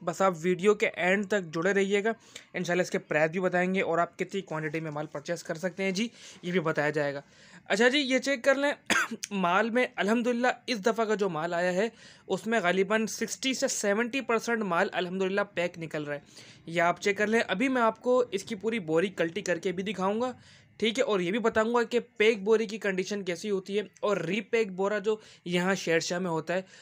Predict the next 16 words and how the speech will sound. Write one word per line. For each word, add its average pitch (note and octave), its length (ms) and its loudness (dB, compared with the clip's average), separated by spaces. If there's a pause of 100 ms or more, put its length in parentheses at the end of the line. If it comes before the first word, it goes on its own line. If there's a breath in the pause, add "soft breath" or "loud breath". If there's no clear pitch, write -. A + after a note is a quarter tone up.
(180 loud breath)
उसकी A3 240 0
कंडीशन F3+ 540 0 (240)
कैसी D#3+ 280 0
होती C#3 240 -10
है। C#3 120 -12 (540 loud breath)
अच्छा B3 200 6
जी, B3 120 6
सबसे C4 280 4
पहले C4 300 6 (260)
मैं G3+ 180 2
आपको A3 220 2
एक F#3+ 100 -2
बात G3+ 140 4
बता G3 160 6
दूँ G#3+ 120 4
भाई G#3+ 180 4